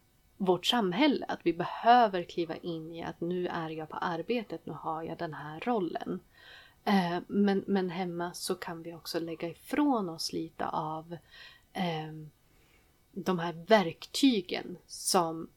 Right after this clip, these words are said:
eh, hör till rollerna. Och, och där blir det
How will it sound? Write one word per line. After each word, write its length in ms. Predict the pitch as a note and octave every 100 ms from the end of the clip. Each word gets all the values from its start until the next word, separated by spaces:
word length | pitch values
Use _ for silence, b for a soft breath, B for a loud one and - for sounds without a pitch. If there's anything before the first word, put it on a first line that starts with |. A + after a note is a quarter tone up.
| _ _ -
eh, 220 | E3+ E3 G3+ E3+ - - - _ _ -
hör 260 | - F3 D#3+
till 220 | - E3+
rollerna. 520 | E3+ - - - F3+ - _ _ _ _ -
Och, 340 | G3+ G3 -
och 100 | F#3+
där 320 | E3 F3+ F3 F3
blir 260 | F#3 E3+ D#3+
det 240 | F3 E3